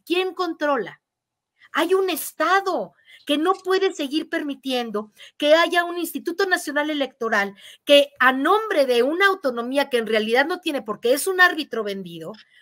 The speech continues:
a nombre de esa autonomía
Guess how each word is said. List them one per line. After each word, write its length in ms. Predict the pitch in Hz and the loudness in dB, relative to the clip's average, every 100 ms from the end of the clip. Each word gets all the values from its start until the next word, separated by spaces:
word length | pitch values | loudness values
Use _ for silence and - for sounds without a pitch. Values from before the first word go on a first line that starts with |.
| _ _ - | _ _ -2
a 120 | 226 | 0
nombre 560 | 233 339 440 381 214 - _ | 4 2 2 -4 -6 -8 _
de 200 | - 240 | 2 4
esa 160 | 269 320 | 4 2
autonomía 680 | 311 247 208 208 202 220 | 0 -4 -6 -8 -4 -4